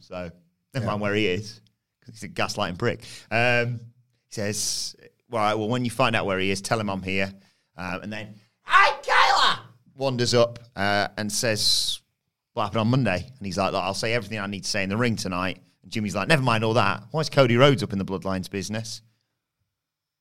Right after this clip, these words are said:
Speaker 1: L T S T, baby.
Speaker 2: Great stuff. Great stuff here.
Speaker 1: Breadcrumbs.
Speaker 2: Don't, like, I don't think the quality of this opening thing should be undersold, right? The Bloodline arrive, and we know we have to kind of accept how wrestling works, is that, why, why,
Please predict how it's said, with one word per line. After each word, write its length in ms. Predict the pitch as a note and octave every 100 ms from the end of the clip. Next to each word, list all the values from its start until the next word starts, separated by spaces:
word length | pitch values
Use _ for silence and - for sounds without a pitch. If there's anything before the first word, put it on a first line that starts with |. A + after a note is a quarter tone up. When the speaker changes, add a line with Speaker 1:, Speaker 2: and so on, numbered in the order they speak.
| _ _
Speaker 1:
L 80 | G2
T 120 | -
S 120 | G2+
T, 160 | - A#2+
baby. 300 | A2+ A#2+ C#3 -
Speaker 2:
Great 240 | B3 E3
stuff. 280 | B2+ B2 - - -
Great 680 | - A3+ A3+ A3+ A3+ G#3+ F3+
stuff 340 | - - A2 -
here. 200 | G#2+ C3+
Speaker 1:
Breadcrumbs. 1120 | B3 - - G#3 G3+ G3+ G3 G3 G3 E3+ F3
Speaker 2:
Don't, 380 | - G#3+ G#3+ G#3 - _
like, 400 | E3+ E3 D3+ - - _ _ _ D#3
I 60 |
don't 100 | F#3
think 140 | F#3 F3+
the 200 | E3+ E3+
quality 440 | E3+ F#3 E3+ D3+
of 100 | C#3+
this 280 | C#3 C3 -
opening 320 | D3 C3 C3
thing 160 | A#2 B2
should 160 | A2 G#2+
be 80 | A#2
undersold, 460 | A2+ G#2+ A#2 G2+
right? 240 | F#2 G2+ - - - _
The 80 |
Bloodline 340 | C3 D#3+ E3 D#3
arrive, 480 | C3+ A#2 A#2 A2 A2+
and 140 | A#2+
we 80 | A#2
know 200 | A#2 B2
we 120 | A#2
have 100 | A#2
to 80 | B2
kind 140 | B2+
of 40 | A2+
accept 520 | - - C3+ - - _ _ _
how 200 | - C#3
wrestling 440 | C3+ B2+ - B2
works, 480 | A2 A2 A#2 A2+ -
is 140 | A#2 G#2+
that, 180 | A2+
why, 180 | A#2+ A#2+
why, 340 | A2+ B2 A#2+